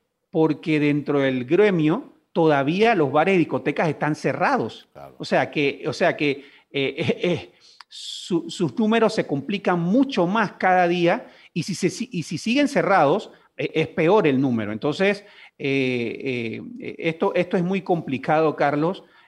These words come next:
Speaker 1: eh, eh, y es por eso que nosotros tenemos esperanza de que, de que se, sean vistos con buenos ojos estos protocolos,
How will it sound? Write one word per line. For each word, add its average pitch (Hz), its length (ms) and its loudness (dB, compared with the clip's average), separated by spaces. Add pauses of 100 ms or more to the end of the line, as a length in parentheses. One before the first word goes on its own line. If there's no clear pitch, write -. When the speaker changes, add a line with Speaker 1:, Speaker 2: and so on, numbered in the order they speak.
(100)
Speaker 1:
eh, 123 640 -6
eh, - 160 -8
y 147 200 0
es 151 60 0
por 175 180 0
eso 175 200 0
que 160 120 -2
nosotros 156 360 -2
tenemos 147 380 -2
esperanza 143 640 -2
de 139 140 0
que, 120 280 -6 (240)
de 139 200 -2
que 135 160 -4
se, - 580 -6
sean 156 420 0
vistos 175 320 -2
con 127 220 -6
buenos 156 320 0
ojos 156 260 2
estos 147 180 -4
protocolos, 160 760 -2